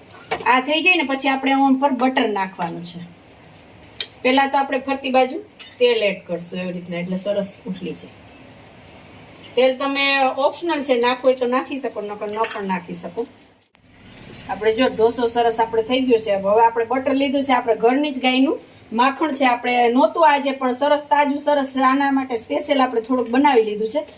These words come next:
જો આપણો ઢોસો એકદમ બ્રાઉન થવા માંડ્યો છે, વચ્ચે વચ્ચે આવવા માંડે, આપણે સહેજ ગેસ ધીમો કરી નાખીએ. હવે આપણે એમાં બટર ઉપર મૂકશું.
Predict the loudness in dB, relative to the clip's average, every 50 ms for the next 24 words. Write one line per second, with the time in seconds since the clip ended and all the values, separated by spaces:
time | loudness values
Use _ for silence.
0 | -20 -20 -20 -10 -2 0 0 2 2 0 -2 0 2 2 0 2 0 0 -2 0
1 | 2 2 2 2 4 4 4 4 4 4 2 0 2 0 4 4 4 4 4 0
2 | 4 4 4 4 4 0 -4 -4 -2 -2 -2 -2 -2 -6 -10 -16 -8 -2 -2 -2
3 | 0 0 0 0 0 0 0 0 2 2 2 2 0 0 0 2 2 2 2 2
4 | 0 -2 -2 0 0 0 2 2 0 0 0 0 -2 2 2 2 2 2 0 0
5 | 0 0 -4 -8 -2 2 4 4 4 4 2 0 2 2 2 2 2 -2 0 0
6 | 0 2 2 2 2 0 0 -6 -4 -4 -4 -6 -8 -10 -10 -10 -10